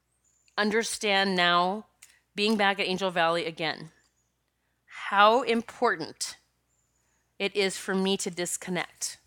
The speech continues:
Not be a recluse, that's not what I'm saying. But disconnect from the energies of the world, do so much more walking and, and walking in silence and being in meditation.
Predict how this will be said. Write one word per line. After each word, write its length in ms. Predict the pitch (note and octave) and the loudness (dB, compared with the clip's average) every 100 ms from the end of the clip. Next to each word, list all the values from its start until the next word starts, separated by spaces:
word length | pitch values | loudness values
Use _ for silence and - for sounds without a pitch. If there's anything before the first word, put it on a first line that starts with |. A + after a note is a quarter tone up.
| _ _ _ _ - - G3 | _ _ _ _ -20 -8 4
Not 380 | G3+ A#3+ - - - | 12 12 10 4 -6
be 140 | A3+ B3+ | 0 2
a 80 | |
recluse, 440 | C4 C#4 - F#3+ - | 2 0 -4 -6 -4
that's 180 | D#3+ - | -6 -4
not 200 | F3 E3+ | -4 -2
what 120 | F3+ | -2
I'm 140 | G3 | -2
saying. 540 | A3 - A#3+ D3+ - D#3 - _ _ _ _ _ - - _ | -4 -6 -6 -6 -10 -20 -20 _ _ _ _ _ -20 -20 _
But 160 | G#3+ F#3 | -6 0
disconnect 540 | A3+ - C4 A3+ G#3 | -2 0 0 2 2
from 180 | - A3+ | -2 -4
the 140 | A3 | 0
energies 360 | F#3 G3 G#3 A3 | 0 -2 -2 -6
of 120 | A#3 | -8
the 100 | C#4 | -8
world, 440 | A#3+ D#3+ D3 G#3+ C4+ _ _ _ - _ _ _ _ _ _ _ _ _ _ _ _ _ - _ _ - | -4 -2 0 -2 -8 _ _ _ -20 _ _ _ _ _ _ _ _ _ _ _ _ _ -20 _ _ -12
do 200 | F3 A3+ | -4 -2
so 420 | - - C4+ D4 | 0 4 8 8
much 300 | D#4 G#3+ - | 8 4 2
more 240 | G3 E3+ E3 | -4 -2 -2
walking 580 | D#3+ D#3 - G3 F#3 | 0 0 0 -4 -4
and, 220 | E3 D#3 D3+ | -4 -6 -8
and 240 | E3 D#3+ D#3+ | -6 -6 -6
walking 360 | E3+ - E3+ | -8 -6 -6
in 100 | D3+ | -6
silence 720 | C#3+ F#3+ F#3+ F3+ E3 D3 - | -4 0 2 0 -4 -8 -10
and 600 | - D#3 D3+ D3+ D3 C#3 - _ _ _ _ _ _ | -8 -8 -6 -6 -6 -10 -16 _ _ _ _ _ _
being 220 | F#3 F3 | -4 -2
in 80 | D#3 | -2
meditation. 840 | D3+ C#3+ - G#3+ - D#3 C3+ D#3 | -4 -4 -2 -2 -2 -6 -8 -14